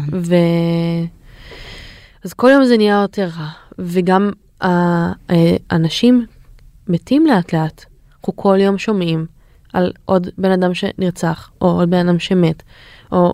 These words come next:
עוד גופות שגילו. לא גילו בזמן האחרון אנשים שחיים. לא סיפרו לנו בזמן האחרון על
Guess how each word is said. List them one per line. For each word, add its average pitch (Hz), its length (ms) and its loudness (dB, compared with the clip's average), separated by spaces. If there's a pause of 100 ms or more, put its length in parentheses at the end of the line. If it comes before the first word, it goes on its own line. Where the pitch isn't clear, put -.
(420)
עוד 180 200 -4
גופות 190 380 -2
שגילו. 165 460 -2 (760)
לא 185 220 2
גילו 294 280 4
בזמן 240 360 2
האחרון 214 460 0
אנשים 202 380 0
שחיים. 180 640 2 (880)
לא 202 80 -2
סיפרו 220 340 0
לנו 226 260 0
בזמן 190 300 -2
האחרון 185 560 0
על 185 240 0